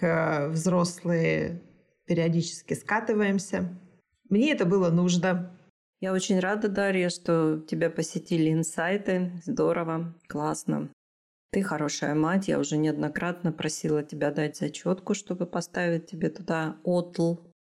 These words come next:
Speaker 2: И я очень рада, что мы постарались изменить те программы и преуспели в этом, те родительские программы, которые были в нашем роду.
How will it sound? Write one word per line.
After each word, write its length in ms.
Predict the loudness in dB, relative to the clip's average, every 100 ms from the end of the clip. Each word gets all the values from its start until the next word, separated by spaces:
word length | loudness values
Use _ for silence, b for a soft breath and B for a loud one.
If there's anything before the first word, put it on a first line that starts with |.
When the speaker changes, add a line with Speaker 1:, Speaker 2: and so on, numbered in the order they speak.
| _ _ _ _ 0
Speaker 2:
И 140 | 2
я 340 | 4 2 2
очень 320 | 0 0 0 0
рада, 360 | 0 0 0
что 540 | -2 -4 -2 2 2 2
мы 520 | 2 4 4 4 2 -8 _ _ _ _ -6
постарались 680 | -6 -4 -2 0 2 0 0
изменить 720 | 0 2 4 4 4 2 -6
те 180 | -4 -4
программы 720 | -2 -4 -4 -2 0 2 4
и 500 | 2 0 -4 -4 -8
преуспели 720 | -6 0 0 0 -2 2 4 4
в 100 | 2
этом, 480 | 0 0 -4 -6 -14
те 140 | -4 -2
родительские 680 | 0 -2 -6 -12 -6 -6
программы, 600 | -4 -8 -4 -2 0 0
которые 680 | -2 -6 -2 0 0 -2 -4
были 300 | -2 0 0
в 100 | 0
нашем 380 | 2 2 2 2
роду. 480 | 2 0 0 -2 -2